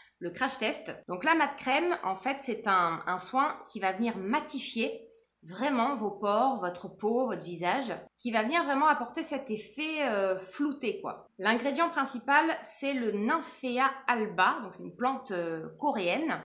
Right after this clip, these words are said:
Et en fait, cette mat crème, vous pouvez l'appliquer de deux façons. Soit en base,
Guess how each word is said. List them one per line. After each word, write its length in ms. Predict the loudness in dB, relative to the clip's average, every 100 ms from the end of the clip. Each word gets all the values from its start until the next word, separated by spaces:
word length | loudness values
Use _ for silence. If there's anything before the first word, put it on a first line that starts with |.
| _
Et 120 | 2
en 60 | 2
fait, 160 | 2
cette 180 | -2 -2
mat 140 | 0 0
crème, 420 | 0 0 0 -2
vous 140 | -8
pouvez 180 | -6 0
l'appliquer 400 | 2 2 -2 -6
de 140 | -2 -2
deux 180 | 0
façons. 400 | 0 0 -2 -6 -6 -12
Soit 400 | -10 4 4 4
en 140 | -2
base, 580 | -6 2 4 4 0 -6